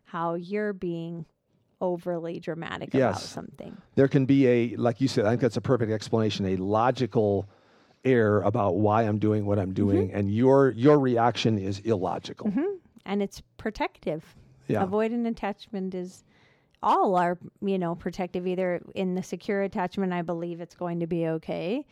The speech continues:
Speaker 1: right? In the anxious attachment, this is how I make it okay. In the avoidant attachment, uh, you're being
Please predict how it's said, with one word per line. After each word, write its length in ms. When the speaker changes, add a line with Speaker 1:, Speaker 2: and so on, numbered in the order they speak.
Speaker 1:
right? 320
In 100
the 160
anxious 420
attachment, 520
this 200
is 100
how 160
I 100
make 320
it 100
okay. 720
In 300
the 260
avoidant 640
attachment, 880
uh, 380
you're 500
being 520